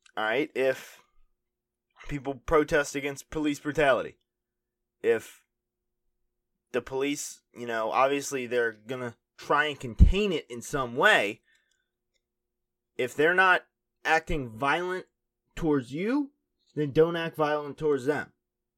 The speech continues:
If they act violent towards you, then make an argument that you shouldn't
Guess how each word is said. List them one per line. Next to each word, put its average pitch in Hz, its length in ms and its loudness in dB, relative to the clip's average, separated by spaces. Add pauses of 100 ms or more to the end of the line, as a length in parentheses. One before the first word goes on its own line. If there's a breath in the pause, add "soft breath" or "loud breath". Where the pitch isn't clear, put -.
(460)
If 117 200 -4
they 160 280 4
act 165 260 2
violent 160 440 0
towards 160 320 -2
you, 226 260 0
then 147 340 0 (540)
make 170 300 2
an 226 100 4
argument 214 420 6
that 156 100 0
you 175 160 -8
shouldn't 185 420 -4